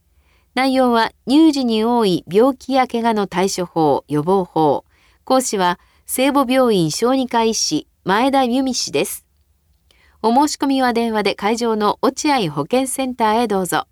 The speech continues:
先着順です。マタニティセミナーは十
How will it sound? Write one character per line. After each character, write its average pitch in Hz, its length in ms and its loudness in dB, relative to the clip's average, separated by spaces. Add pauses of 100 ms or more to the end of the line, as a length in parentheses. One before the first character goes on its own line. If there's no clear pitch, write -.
先 214 200 -4
着 233 220 -4
順 196 220 -4
で 175 140 -2
す。 - 260 -12 (1600)
マ 214 100 0
タ 294 120 4
ニ 311 140 6
テ 320 100 2
ィ 311 100 4
セ 320 140 -2
ミ 285 100 0
ナ 233 180 2
ー - 20 0
は 170 240 0
十 214 200 0